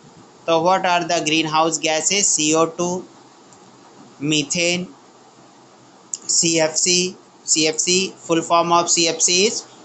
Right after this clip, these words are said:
chlorofluorocarbon and water vapor. These are greenhouse gases, and these are essential for survival of living things, but because of increased amount of these greenhouse gases, it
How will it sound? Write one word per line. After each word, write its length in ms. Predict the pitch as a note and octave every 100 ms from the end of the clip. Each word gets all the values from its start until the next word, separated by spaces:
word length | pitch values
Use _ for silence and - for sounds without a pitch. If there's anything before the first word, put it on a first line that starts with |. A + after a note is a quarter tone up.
| - - -
chlorofluorocarbon 1500 | - E3 E3 F3+ F3+ F3+ E3 D#3+ E3+ F3+ E3 D3+ D3+ E3+ F#3+ A3+ - - - - -
and 340 | D#3+ E3+ D#3+
water 380 | D3 C#3+ D#3 D3
vapor. 380 | C3+ C3 C3+ C3+
These 240 | D#3+ F3
are 300 | E3 D3+ D#3 D3+ - - B2
greenhouse 720 | D#3 E3+ F3+ C#3 D3 E3 -
gases, 640 | C#3 C3+ C3 - C3 A2+ -
and 200 | C#3+ C#3
these 180 | C#3 C#3+
are 260 | D#3+ F#3+ A#3 - - - - - - - - - -
essential 640 | E3 - G#3 G#3 F#3+ D#3+ C#3+
for 240 | - E3+
survival 600 | E3 D#3+ D3+ D3+ D3+ D#3+
of 160 | E3+ D#3+
living 380 | C#3+ C#3 D#3 E3
things, 460 | G#3 G#3+ F3 - C3+
but 280 | D#3+ E3+
because 380 | D#3 C#3+ E3 E3
of 200 | E3 D3+
increased 520 | D3+ C#3+ D#3+ F3 A3+ - - - - - -
amount 460 | D3+ D#3 F3 G3
of 240 | F3+ E3+ D3+
these 220 | D#3 D3
greenhouse 560 | D3 D#3 D#3 D3+ D3
gases, 540 | C#3 C3+ C3 F3 F#3 -
it 120 | D3+